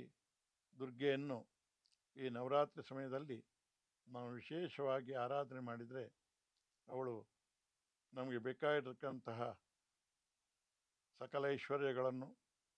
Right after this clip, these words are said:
ಜೀವನದಲ್ಲಿ ಸುಖಶಾಂತಿಯನ್ನು ಕೂಡ ಕೊಡ್ತಾಳೆ ಅಂತ ಹೇಳ್ತಾ, ನನ್ನ ಈ ಎರಡು ಮಾತುಗಳನ್ನು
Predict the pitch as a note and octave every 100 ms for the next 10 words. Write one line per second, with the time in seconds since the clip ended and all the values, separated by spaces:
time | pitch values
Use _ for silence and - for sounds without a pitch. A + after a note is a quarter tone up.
0 | _ _ _ _ _ _ _ A2 A#2 C#3+
1 | C#3+ C3+ C#3 B2+ A2 D3+ B2+ D3+ D3+ D3+
2 | C3+ C3 C#3 B2 - A#2+ - C3 B2+ A2+
3 | A#2+ F2+ A2 - C3+ A#2+ _ _ _ _
4 | _ _ _ C3 B2+ B2 A#2+ B2 B2 A2+
5 | A#2 A#2+ A#2 A#2 B2+ C3